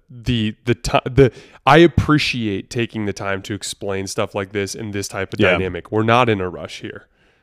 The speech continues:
Speaker 1: Like,
Speaker 2: Right.
Speaker 1: we enjoy having an episode of Andor every Wednesday. They, it's not like Game of Thrones where every single episode has to be this, like, slam dunk home run narrative thing. You know what
Speaker 2: Exactly.
Speaker 1: I mean? Like,
Speaker 2: We don't
Speaker 1: like
Speaker 2: need a space battle every single episode.
Speaker 1: Yeah, exactly.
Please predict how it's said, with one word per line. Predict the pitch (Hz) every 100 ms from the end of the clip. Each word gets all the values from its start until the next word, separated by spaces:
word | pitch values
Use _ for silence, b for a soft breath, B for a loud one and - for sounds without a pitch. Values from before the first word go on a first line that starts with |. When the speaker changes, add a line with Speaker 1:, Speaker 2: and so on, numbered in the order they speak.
| _
Speaker 1:
Like, | -
Speaker 2:
Right. | 95 104
Speaker 1:
we | 117
enjoy | 117 113 120
having | 107 101 95 95
an |
episode | 92 - - 95
of | 90
Andor | 90 92 90
every | 92
Wednesday. | 90 90 90 92 - b b b
They, | 123 120
it's | 117 -
not | 131 -
like | 120 113
Game | 110 104
of | 98
Thrones | 104 101 98
where | 98
every | 98 101
single | - 104 95
episode | 98 104 101 95
has | 95
to | -
be | 101
this, | 95 95
like, | 98 92
slam | - 104 95
dunk | 98 92
home | - 98 95
run | 92 92
narrative | 92 95 92 90
thing. | 113
You | 95
know | 92
what | 110 104 101
Speaker 2:
Exactly. |
Speaker 1:
I | 101
mean? | 101 101
Like, | 95 92 B B
Speaker 2:
We | 123
don't | 123
Speaker 1:
like | 113
Speaker 2:
need | 117
a |
space | - 113 104
battle | - 101 101
every | 95 98
single | - 98 87
episode. | - 98 85 82
Speaker 1:
Yeah, | 196 190 -
exactly. | 160 147 165 107 - 120